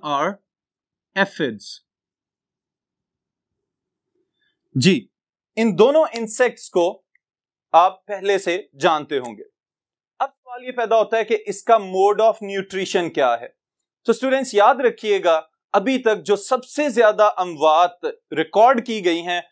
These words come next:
that are due to malaria। और मलेरिया का जो एजेंट है, that is mosquito, especially the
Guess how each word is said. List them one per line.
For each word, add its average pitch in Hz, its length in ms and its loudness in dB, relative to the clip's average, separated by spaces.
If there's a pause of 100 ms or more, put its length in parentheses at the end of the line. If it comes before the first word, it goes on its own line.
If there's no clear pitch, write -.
(220)
that 190 260 4
are 180 140 4
due 170 300 -2
to 170 120 -2 (180)
malaria। 131 380 2 (280)
और 196 140 4
मलेरिया 202 600 2
का 254 160 2
जो 208 260 0
एजेंट 202 400 0
है, 165 240 -2 (140)
that 156 120 4
is 160 140 -2 (260)
mosquito, 139 380 -2 (360)
especially 269 440 0
the 220 120 2